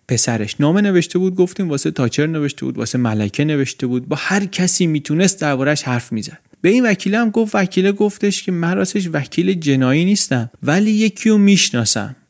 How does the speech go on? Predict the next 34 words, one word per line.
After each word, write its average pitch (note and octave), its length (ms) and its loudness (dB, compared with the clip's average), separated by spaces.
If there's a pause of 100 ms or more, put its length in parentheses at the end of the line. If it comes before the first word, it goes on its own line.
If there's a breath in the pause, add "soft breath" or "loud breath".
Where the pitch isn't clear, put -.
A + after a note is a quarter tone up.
(120)
بعد D#3 220 -4
حالا E3+ 200 0
اینجا D3+ 280 0
رو E3+ 100 0
داشته A2+ 280 -4
باش، G#2 220 -6
وکیله C#3+ 320 2
گفت F#3 220 0
من F#3 100 4
حالا F3 200 4
یه G#3+ 100 4
تاکسی F3+ 540 0
میگیرم F#3 480 4
برات، A#2+ 500 0
شما C#3+ 240 -2
برو F3+ 240 4
خونه، E3 300 0
بعداً E3+ 400 2 (100)
پی F#3 100 2
این F3+ 240 2
قصه C#3+ 320 0
رو D#3 80 2
با C3 120 -2
هم C3 180 0
میگیریم. G#2+ 460 -2 (540)
گفت C#3+ 140 0
بالاخره B2+ 360 -2
چهل C#3 300 0
هزار D3 240 2
پوند C#3+ 300 0
الان B2+ 220 2
گرفته، C3+ 360 0
چک D3+ 320 -2
دستشه، D#3+ 580 0